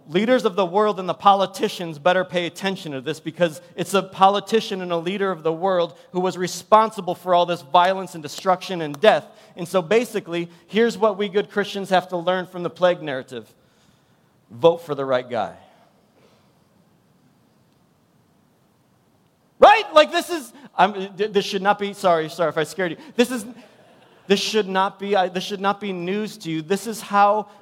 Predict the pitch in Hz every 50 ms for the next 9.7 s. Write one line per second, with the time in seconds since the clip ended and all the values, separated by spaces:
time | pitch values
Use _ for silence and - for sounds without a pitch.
0 | 151 - 147 160 185 214 220 220 233 226 220 208 190 185 185 180 180 185 196 208
1 | 214 214 208 208 190 175 175 180 202 220 226 220 214 - 208 170 160 - - 214
2 | 214 196 - 170 143 - 185 202 220 220 220 208 185 160 196 196 208 214 208 208
3 | 202 196 190 190 - - 208 208 214 214 214 208 202 - - - - - 240 247
4 | 269 311 330 330 311 302 277 247 240 226 - - 220 226 226 220 - 226 202 208
5 | 196 - - - 233 226 233 - 196 180 185 175 - _ - - - - _ _
6 | _ _ _ _ _ _ _ _ _ _ _ _ _ _ _ - 139 143 139 131
7 | 151 156 160 156 156 160 156 - 214 202 190 190 - 151 147 147 151 160 - _
8 | _ _ _ _ _ _ _ _ _ _ _ _ _ _ _ - - 143 131 -
9 | - - 131 131 131 127 - - - 123 113 107 107